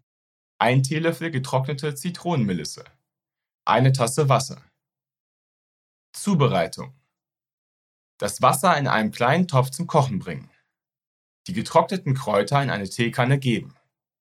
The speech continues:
Das kochende Wasser über die Kräuter gießen und den Tee fünf bis sieben Minuten ziehen lassen. Den Tee abseihen und in eine Tasse gießen.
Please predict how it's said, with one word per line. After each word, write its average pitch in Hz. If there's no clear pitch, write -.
Das -
kochende 175
Wasser 131
über 117
die 95
Kräuter 104
gießen 131
und 214
den 214
Tee 143
fünf 202
bis 185
sieben 233
Minuten 196
ziehen 131
lassen. -
Den 101
Tee 113
abseihen 135
und 226
in 202
eine 165
Tasse -
gießen. 113